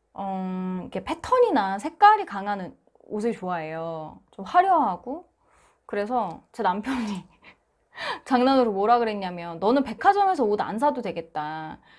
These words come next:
이게 시즌 오프 돼서 아울렛에 오는 옷들이 다 네 스타일 옷이다." <laughs> 우리나라는 왜 무채색,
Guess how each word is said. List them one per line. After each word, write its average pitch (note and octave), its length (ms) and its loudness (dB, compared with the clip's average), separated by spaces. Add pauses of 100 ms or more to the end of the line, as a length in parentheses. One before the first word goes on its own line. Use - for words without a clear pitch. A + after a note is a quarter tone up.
(280)
이게 G3 240 -2
시즌 F#4+ 380 -2
오프 G4 240 0
돼서 G#3+ 600 2
아울렛에 C4+ 640 2
오는 G#3+ 340 0
옷들이 G3+ 380 -4
다 G3+ 220 -8
네 F#3+ 140 -8
스타일 A#3 380 -2
옷이다." F#3+ 520 -2
<laughs> - 280 -20 (1000)
우리나라는 C4 640 6
왜 F#3 120 -2
무채색, A#3 760 -4